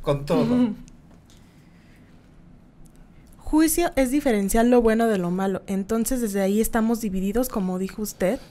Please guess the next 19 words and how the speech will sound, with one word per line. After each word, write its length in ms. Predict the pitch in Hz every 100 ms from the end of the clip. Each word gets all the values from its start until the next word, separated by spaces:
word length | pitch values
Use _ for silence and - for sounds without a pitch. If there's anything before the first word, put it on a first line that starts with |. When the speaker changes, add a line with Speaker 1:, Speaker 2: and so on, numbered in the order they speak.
| - - - 101
Speaker 2:
Y 100 | 240
si 140 | 226 233
Speaker 1:
Claro. 100 | 214
Speaker 2:
para 240 | 214 214
mí 160 | 233 285
el 120 | 311
aborto 580 | 294 233 240 233 170 - - -
o 120 | 196
la 100 | 196
infidelidad 640 | 190 214 202 196 202 214 214
no 180 | 220 247
son 260 | 285 269
algo 260 | 240 233 233
que 100 | 196
me 100 | 175
aquejen, 480 | 170 208 - 185 -
no 220 | 208 233
es 160 | 277 285
enfermedad, 680 | 294 240 190 185 185 220